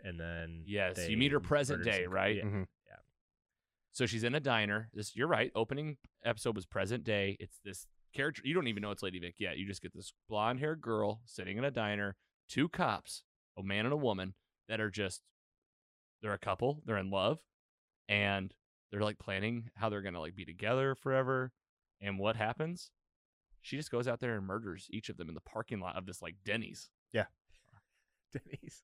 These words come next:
Speaker 2: I mean, some diner.
Speaker 1: I know.
Speaker 2: It wasn't franchise, I'm sure.
Speaker 3: No.
Speaker 2: H B O. <laughs> It was just diner.
Speaker 3: Diner.
Speaker 2: Um, kills these people in cold blood. I mean, very quick.
Speaker 3: Did we
Speaker 2: Me-
Speaker 3: ever find out why?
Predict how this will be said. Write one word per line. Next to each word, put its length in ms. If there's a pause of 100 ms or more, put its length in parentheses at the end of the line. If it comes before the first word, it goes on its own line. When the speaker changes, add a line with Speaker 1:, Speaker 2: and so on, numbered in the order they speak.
Speaker 2:
I 40
mean, 80
some 240
diner. 400 (100)
Speaker 1:
I 100
know. 60 (260)
Speaker 2:
It 60
wasn't 240
franchise, 460
I'm 80
sure. 200 (400)
Speaker 3:
No. 320 (280)
Speaker 2:
H 160
B 140
O. 180 (260)
<laughs> 100 (160)
It 180
was 140
just 180 (180)
diner. 320
Speaker 3:
Diner. 380 (320)
Speaker 2:
Um, 300 (140)
kills 260
these 140
people 420 (220)
in 140
cold 280
blood. 340 (480)
I 80
mean, 140
very 220
quick. 200
Speaker 3:
Did 120
we 100
Speaker 2:
Me- 40
Speaker 3:
ever 180
find 260
out 160
why? 320